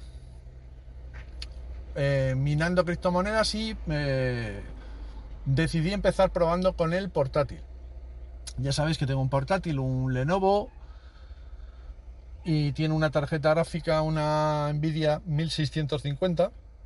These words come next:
que no es una tarjeta especialmente dedicada a, a minar, ni mucho menos. Repito, es un portátil, ¿vale? Pero bueno, tampoco es que sea un portátil gaming, simplemente es un portátil que tiene una tarjeta dedicada,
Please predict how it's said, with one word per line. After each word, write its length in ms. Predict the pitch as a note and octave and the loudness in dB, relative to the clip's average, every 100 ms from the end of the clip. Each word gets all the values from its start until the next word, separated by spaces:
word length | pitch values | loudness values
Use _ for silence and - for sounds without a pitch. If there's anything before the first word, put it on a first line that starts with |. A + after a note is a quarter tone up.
| - - - - - - - | -16 -16 -18 -18 -14 -14 -4
que 140 | B2 | -2
no 100 | C3+ | 0
es 140 | C3+ | 2
una 340 | D3 D3 D3 D3 | 2 4 4 4
tarjeta 440 | C#3 C3+ C#3 D#3 | 2 0 0 0
especialmente 600 | D3+ C3 C3+ B2+ C3 C3+ | 0 -2 0 0 0 0
dedicada 880 | C#3+ B2 G#2+ G#2+ G#2+ A#2+ C3 G#2+ G2 | -2 -2 -4 -4 -2 0 0 0 -2
a, 20 | |
a 240 | F#2 - A#2+ | -4 -2 -2
minar, 360 | A2 A#2 C#3+ | -2 0 0
ni 100 | C3+ | 0
mucho 240 | A2+ A#2 A#2 | -2 -4 -2
menos. 300 | D#3+ D3 - - - - - A2+ | 2 0 -2 -12 -16 -12 -10 -4
Repito, 400 | B2+ D3+ B2+ G#2+ | -2 -2 -2 -4
es 140 | - | 0
un 160 | D3+ E3+ | 0 0
portátil, 760 | - - - - D3 - - F#2 | -4 -6 -2 0 0 -2 -10 -6
¿vale? 340 | A2+ C#3 F3+ - - - - - | -4 -2 -4 -10 -12 -10 -10 2
Pero 160 | C3 | 4
bueno, 240 | C3+ D#3 B2+ | 6 4 2
tampoco 300 | A2+ C3 C#3 | -2 0 0
es 80 | D3 | 0
que 80 | |
sea 100 | C3 | 0
un 60 | C3 | 0
portátil 480 | C3 A#2+ B2+ B2 B2 | 0 -2 -2 -4 0
gaming, 520 | D#3 D#3 D#3+ F#3 A3 | 2 4 4 0 -4
simplemente 540 | - A#2 A#2+ A#2+ B2 | -8 -6 -4 -4 -4
es 160 | C#3+ - | -6 -6
un 160 | A2 A2+ | -6 -2
portátil 460 | - - B2+ D3 | -2 -2 -2 -2
que 80 | C3 | -2
tiene 180 | A2+ A#2+ | -2 0
una 160 | B2+ | -2
tarjeta 640 | B2 A2 - B2 B2+ B2 B2 | 0 -2 -2 -2 0 2 2
dedicada, 720 | B2 A#2+ A#2 C3+ C#3 C#3+ D3+ | 0 -2 0 2 4 2 2